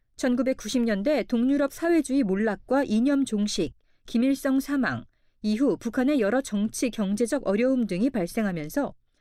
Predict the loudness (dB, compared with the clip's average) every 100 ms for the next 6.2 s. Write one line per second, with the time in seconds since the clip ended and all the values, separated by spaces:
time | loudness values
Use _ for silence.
0 | _ 0 0 2 0 0 0 0 2 2
1 | 2 2 0 2 0 0 -2 -2 -2 0
2 | 0 0 2 2 0 0 0 -2 -2 -2
3 | -2 -2 -12 _ _ _ -2 0 2 2
4 | 0 -4 -2 0 0 0 -2 0 2 2
5 | 2 0 0 -4 -4 0 0 -2 -4 -2
6 | -2